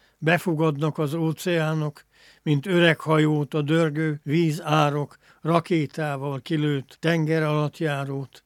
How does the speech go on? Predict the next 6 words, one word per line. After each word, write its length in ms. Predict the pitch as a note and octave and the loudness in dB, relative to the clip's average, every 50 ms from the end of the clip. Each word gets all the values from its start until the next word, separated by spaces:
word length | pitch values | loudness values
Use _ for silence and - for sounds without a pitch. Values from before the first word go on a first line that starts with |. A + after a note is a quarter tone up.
| _ _ _ _ _ _ _ _ _ _ | _ _ _ _ _ _ _ _ _ _
Tengeralattjáróm, 1300 | _ F#3+ G3 G3+ G3+ F#3+ G3+ G3 F#3+ F#3+ F#3+ F#3+ F#3 F3+ - G3+ F#3 F3+ F3 E3+ E3+ F3 F3 E3+ E3 | _ 6 6 8 8 10 10 10 10 10 10 8 8 6 6 6 6 6 6 4 4 4 2 2 2
deszkakoporsó, 1300 | D#3+ F3 G3 F3+ - - - G3 F#3 - G3+ F#3 E3 - G3 F#3+ F3+ F3 - - - F#3 F3 F3 E3+ - - _ _ _ _ _ _ _ _ _ _ _ _ | 4 4 4 4 2 0 0 0 0 0 -2 -4 -4 -2 -4 -4 -4 -4 -8 -8 -8 -6 -6 -8 -10 -12 -18 _ _ _ _ _ _ _ _ _ _ _ _
jajtalan 720 | - F3 F#3 G3 G3 F3+ D#3 G3 F#3 F3+ F3 E3+ E3+ D#3+ | 2 6 6 6 6 6 4 4 4 6 6 4 4 2
süllyedésem 920 | - - - F#3 F3 E3 E3 E3 D#3 D3 E3 E3 D3+ - - F3+ D#3 D3+ | 0 0 2 4 6 6 6 6 4 4 4 2 2 2 0 -2 0 0
az 160 | D3+ C#3+ B2+ | 0 -2 -4
utolsó, 760 | F#3 F3 D#3+ - F3 E3+ D#3+ D3 - - F3 D#3+ D3 C#3+ - | -6 -8 -6 -4 -4 -2 -2 -4 -6 -8 -8 -8 -8 -8 -12